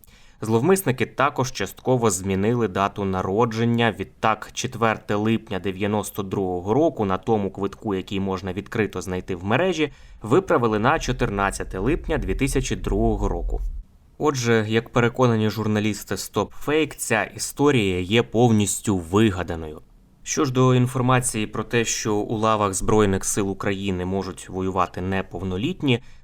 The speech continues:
то вона повністю суперечить українському законодавству, і ми вже неодноразово у нашій передачі спростовували фейки про підлітків, які начебто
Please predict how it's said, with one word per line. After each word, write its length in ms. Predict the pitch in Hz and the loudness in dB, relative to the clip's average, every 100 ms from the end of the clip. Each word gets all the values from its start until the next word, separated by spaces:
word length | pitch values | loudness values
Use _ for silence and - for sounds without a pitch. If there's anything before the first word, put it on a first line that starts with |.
| - | -2
то 180 | 160 | 0
вона 300 | 151 107 131 | 2 2 2
повністю 640 | 131 - 139 135 123 - 110 | 2 4 4 4 2 0 -6
суперечить 760 | - 107 - 107 120 127 117 | -4 -4 0 2 2 2 -4
українському 680 | 98 - 98 107 104 - 90 | -6 -4 0 0 -2 -6 -6
законодавству, 920 | 90 95 101 98 127 147 - 117 107 | -6 -4 -2 2 2 2 -2 -4 -4
і 300 | 104 104 98 | -4 -6 -6
ми 180 | 95 113 | 0 0
вже 260 | 117 107 104 | 0 -2 -2
неодноразово 880 | 101 113 104 101 101 98 110 110 90 | 2 2 0 0 -2 0 0 0 -2
у 100 | 87 | -6
нашій 320 | 87 - 90 | -6 -8 -12
передачі 480 | - 92 120 135 90 | -12 -4 -2 -2 -6
спростовували 760 | - 95 - 113 110 104 104 | -12 -14 -8 -6 -2 -2 -4
фейки 460 | 101 - 98 78 - | -2 -2 -2 -2 -10
про 220 | - 90 | -8 -8
підлітків, 680 | - 131 139 113 - 90 87 | -4 -4 0 -2 -2 -8 -8
які 220 | 85 107 | -6 -4
начебто 560 | 92 95 - - 95 | -2 -2 -4 -4 -4